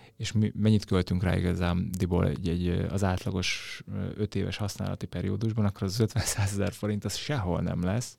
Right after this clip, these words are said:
Ö, sőt, még nagyobb összegeket is tudunk mozogni, és éri meg mozogni, hogyha, ö, olyan autót tudunk megvenni, ami egyébként a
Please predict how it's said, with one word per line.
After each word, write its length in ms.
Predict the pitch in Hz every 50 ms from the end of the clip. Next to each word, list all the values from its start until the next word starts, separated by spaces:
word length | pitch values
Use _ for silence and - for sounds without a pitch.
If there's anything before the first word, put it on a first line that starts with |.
| -
Ö, 160 | - - 101 92
sőt, 260 | - - 113 104 -
még 100 | 104 101
nagyobb 300 | 104 104 98 101 92 87
összegeket 460 | 92 - - - 95 92 90 90 -
is 260 | - 90 - - - -
tudunk 420 | - 117 101 107 95 95 90 -
mozogni, 640 | - 98 101 101 98 98 98 92 92 92 95 101 107 113
és 280 | - - 98 98 - -
éri 340 | - 120 117 117 117 107 104
meg 220 | 98 95 90 90
mozogni, 560 | 92 90 92 92 87 87 110 110 90 87 92
hogyha, 800 | 98 95 107 95 90 - - 95 95 92 90 90 92 92 92 90 - -
ö, 160 | 104 98 95
olyan 260 | 87 87 95 92 90
autót 560 | 90 90 85 - 98 90 92 98 - - - -
tudunk 420 | - 113 101 101 98 95 92 -
megvenni, 680 | 104 104 98 95 101 - - 87 87 87 90 92 95 101 - -
ami 180 | - 104 95 95
egyébként 460 | 92 95 92 - - - 95 87 -
a 220 | 98 92 92 90